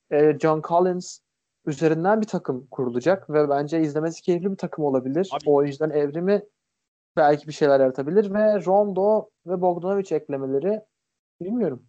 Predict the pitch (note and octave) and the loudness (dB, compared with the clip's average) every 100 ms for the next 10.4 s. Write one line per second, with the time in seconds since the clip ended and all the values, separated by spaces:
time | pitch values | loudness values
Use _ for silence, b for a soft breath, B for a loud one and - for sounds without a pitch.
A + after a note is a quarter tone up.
0 | _ _ _ _ _ _ - D#3 E3 - | _ _ _ _ _ _ -4 -4 -4 -6
1 | G#3+ A3+ A3 D#3+ C#3 C#3 D3 F#3+ E3+ D#3 | -2 -2 -2 -4 -4 -6 -6 -4 -2 -2
2 | - G3 F3+ F#3+ F#3+ E3 F3 F#3 F3+ E3+ | -4 -6 0 2 2 2 -2 -2 -2 0
3 | D3+ D3+ D3+ C#3 G#2+ G#2+ _ _ _ - | -2 -2 -2 -2 -4 -10 _ _ _ -2
4 | D3+ C#3+ C#3+ F3+ _ _ _ _ _ _ | 2 2 0 -4 _ _ _ _ _ _
5 | _ - F3+ F#3 E3 E3+ F#3+ F3+ D#3+ D#3 | _ 0 4 4 2 2 2 4 4 0
6 | C#3+ A2 - _ _ _ _ _ _ _ | -4 -8 -10 _ _ _ _ _ _ _
7 | - - _ B B C#3+ D3 D3 - F#3 | -20 -20 _ B B 2 2 2 2 4
8 | F3+ D3 C3 B2 A#2+ A#2+ A2+ A2+ C3+ C3 | 6 4 0 -4 -6 -6 -8 -2 -2 0
9 | D#3 D#3 D#3 D#3+ D3 C#3+ C3+ C3+ C3+ D3 | 0 0 -2 -2 2 2 4 2 2 0
10 | D3+ D3+ D3 C#3+ | 0 0 -2 -6